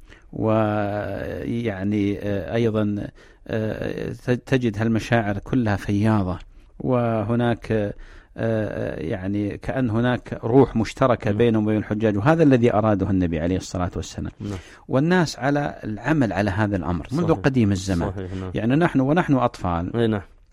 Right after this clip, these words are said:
Speaker 1: نشاهد آباءنا و، آه، جيراننا، حتى مقدم البرامج
Speaker 2: إيه.
Speaker 1: أحيانا في التلفزيون ونحن صغار،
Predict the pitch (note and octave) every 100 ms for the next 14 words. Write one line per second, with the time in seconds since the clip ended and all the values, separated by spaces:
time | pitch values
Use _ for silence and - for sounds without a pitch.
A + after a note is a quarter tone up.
0 | - - C#3 - B2+ G2 F#2+ F#2+ F#2+ F2+
1 | F#2 F#2+ F#2+ F#2 F#2+ F#2+ F#2 - - -
2 | - - - C3+ A#2 A#2 G#2 G2 F2 F2
3 | F2 - - D#3 - - C#3 C3+ B2 A#2
4 | - C#3 B2 A#2+ A2+ G2+ A#2 A#2 A2 G2+
5 | F2+ C3 B2+ A2+ G#2 G#2 - A2 G#2 G#2+
6 | A2 G2 A#2 A2 A2 - G2+ E2+ E2